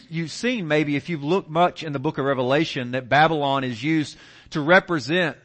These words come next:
the world and the systems and the power and everything that is opposed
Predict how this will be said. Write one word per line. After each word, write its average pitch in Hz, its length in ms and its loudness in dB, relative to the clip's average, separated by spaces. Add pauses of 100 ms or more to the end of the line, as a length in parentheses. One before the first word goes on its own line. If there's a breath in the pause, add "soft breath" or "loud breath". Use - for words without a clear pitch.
the 135 80 0
world 156 460 4
and 127 100 -6
the 127 60 -8
systems 147 580 -6
and 135 100 -10
the 120 60 -4
power 170 540 2
and 131 160 -4
everything 160 640 -2
that 135 100 -2
is 120 100 -10
opposed 143 680 -4